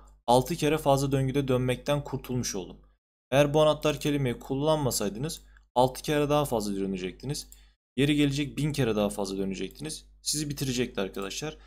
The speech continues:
İşte bir anahtar kelimenin bazen bu kadar büyük değeri olabiliyor. Break anahtar kelimesi de tamamen bu. Döngüden gerektiği yerde kurtulmak istiyorsak kullandığımız mükemmel bir anahtar kelimedir diyebilirim. Bir sonraki dersimizde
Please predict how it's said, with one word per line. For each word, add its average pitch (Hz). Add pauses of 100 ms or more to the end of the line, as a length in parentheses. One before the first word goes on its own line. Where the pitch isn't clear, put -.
(140)
İşte -
bir 160
anahtar 139
kelimenin 120
bazen 131
bu 131
kadar 113
büyük 139
değeri 117
olabiliyor. 120 (440)
Break 151
anahtar 113
kelimesi 104
de 87
tamamen 104
bu. 170 (440)
Döngüden 151 (440)
gerektiği 135
yerde 127
kurtulmak 135
istiyorsak -
kullandığımız 127 (240)
mükemmel 110
bir 139
anahtar 120
kelimedir 92 (140)
diyebilirim. 139 (460)
Bir 151
sonraki 107
dersimizde 131